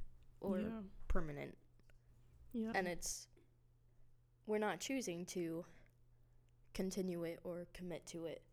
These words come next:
Speaker 1: even when sometimes our feelings aren't there, or the things that we saw immediately aren't there.
Speaker 2: Yeah, absolutely. And it,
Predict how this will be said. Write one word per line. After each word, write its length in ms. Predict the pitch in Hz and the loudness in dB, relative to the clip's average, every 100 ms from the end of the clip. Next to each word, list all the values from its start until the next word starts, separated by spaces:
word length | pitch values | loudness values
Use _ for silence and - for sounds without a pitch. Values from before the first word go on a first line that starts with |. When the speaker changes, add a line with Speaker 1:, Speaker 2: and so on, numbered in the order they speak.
| - - - | -20 -20 -2
Speaker 1:
even 260 | 220 202 196 | 4 6 6
when 340 | 185 170 175 - - | 6 4 -2 -6 0
sometimes 540 | - 185 175 170 180 | 2 2 0 -2 -2
our 120 | - | -4
feelings 580 | 170 135 160 175 175 - - - - - - | -6 -6 -6 -6 -8 -10 -14 -20 -20 -20 -4
aren't 240 | 285 349 - | -4 -2 -2
there, 260 | 180 170 - - - - - - - - - | -2 -2 -2 0 -2 -4 -14 -20 -20 -20 -4
or 140 | 202 196 | 0 2
the 80 | 190 | 0
things 320 | 202 190 196 | -2 -2 0
that 240 | 185 165 | 0 2
we 320 | 190 180 180 175 | 2 2 2 2
saw 360 | - 180 170 - | 2 4 2 2
immediately 640 | 180 196 233 175 165 156 156 | 2 2 4 2 0 -4 -6
aren't 220 | 180 - | -10 -12
there. 220 | - - - - - - - | -12 -14 -14 -8 -6 -6 -6
Speaker 2:
Yeah, 100 | 220 185 185 180 - - | -4 -2 -4 -8 -14 -6
absolutely. 600 | 214 - 180 175 180 175 180 - - - - - 214 | -2 2 2 2 0 0 -2 -8 -12 -16 -16 -6 0
And 160 | 214 | 2
it, 180 | 214 - | 2 -2